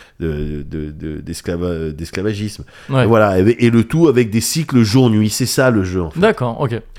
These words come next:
Speaker 1: C'est ça le jeu, il y a pas
Speaker 2: Et donc, il y a, il y a une quête quand même, truc, ou
Speaker 1: Ben
Speaker 2: c'est
Speaker 1: non, mais justement,
Speaker 2: Ouais,
Speaker 1: c'est
Speaker 2: c'est
Speaker 1: ça,
Speaker 2: ça, ouais,
Speaker 1: je,
Speaker 2: tu
Speaker 1: c'est ce
Speaker 2: ouais.
Speaker 1: que j'allais dire après, c'est que, tu sais, il y a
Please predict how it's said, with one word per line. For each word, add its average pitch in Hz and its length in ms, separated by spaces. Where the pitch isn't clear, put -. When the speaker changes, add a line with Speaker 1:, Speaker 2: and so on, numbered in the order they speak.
Speaker 1:
C'est - 220
ça 143 260
le 117 140
jeu, 101 240
il 90 80
y 101 60
a 98 60
pas 170 400
Speaker 2:
Et 175 120
donc, 160 200
il 196 80
y 151 80
a, 190 40
il 202 100
y - 20
a 160 40
une 165 180
quête 311 360
quand 240 120
même, 254 720
truc, 294 300
ou 202 60
Speaker 1:
Ben 180 60
Speaker 2:
c'est 131 200
Speaker 1:
non, 214 160
mais 190 100
justement, 175 460
Speaker 2:
Ouais, 202 140
Speaker 1:
c'est - 120
Speaker 2:
c'est - 0
Speaker 1:
ça, 190 200
Speaker 2:
ça, 170 40
ouais, 151 100
Speaker 1:
je, 123 100
Speaker 2:
tu 151 140
Speaker 1:
c'est 127 140
ce 180 100
Speaker 2:
ouais. 180 60
Speaker 1:
que 127 80
j'allais 127 260
dire 123 160
après, 147 220
c'est - 180
que, - 60
tu - 80
sais, 175 180
il 147 60
y 117 40
a 95 80